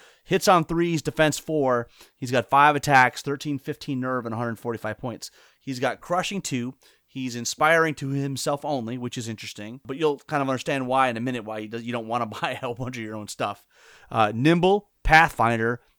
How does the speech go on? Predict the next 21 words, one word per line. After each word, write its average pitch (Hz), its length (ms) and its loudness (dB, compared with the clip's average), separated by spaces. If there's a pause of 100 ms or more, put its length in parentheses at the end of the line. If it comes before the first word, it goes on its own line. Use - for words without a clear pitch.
(120)
regen, 160 720 0
four 202 280 0
plus, 127 440 -2 (320)
vicious, 143 500 2 (160)
melee. 127 340 2
So 143 160 -4
basically 131 460 -4
got 117 160 -4
all 151 180 4
the 135 60 2
special 101 300 -8
rules. 85 280 -18 (320)
And 123 160 -4
he's 147 120 0
got 196 120 2
a, - 200 0
a 160 60 0
rule 214 180 0
called 165 260 2
Ravenous 151 480 6
Lizard. 120 400 -2